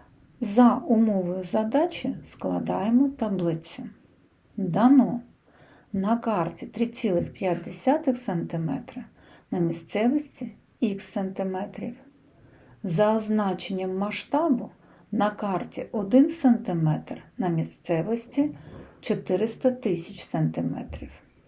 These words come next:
Складаємо та розв'язуємо пропорцію. Три цілих п'ять десятих поділити на ікс дорівнює один поділити на чотириста тисяч. Ікс дорівнює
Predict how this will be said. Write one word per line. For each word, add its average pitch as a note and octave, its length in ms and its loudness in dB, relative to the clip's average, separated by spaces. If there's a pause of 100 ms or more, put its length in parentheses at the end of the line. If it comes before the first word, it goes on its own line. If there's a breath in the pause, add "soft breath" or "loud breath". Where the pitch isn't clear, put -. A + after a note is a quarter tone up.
(760)
Складаємо F#3+ 960 0 (420 soft breath)
та G3 120 4
розв'язуємо F3+ 1000 2
пропорцію. - 800 -2 (920 soft breath)
Три D#4 180 8
цілих D4+ 500 8
п'ять G3+ 260 4
десятих F3 800 -2
поділити B3 640 4
на E3+ 200 -2
ікс G#3+ 560 -4
дорівнює G3 800 2 (200)
один A3 500 4
поділити G#3 600 0
на G3+ 160 4
чотириста F#3+ 720 -4
тисяч. - 680 -12 (1120 soft breath)
Ікс G#3+ 280 4
дорівнює B3 640 4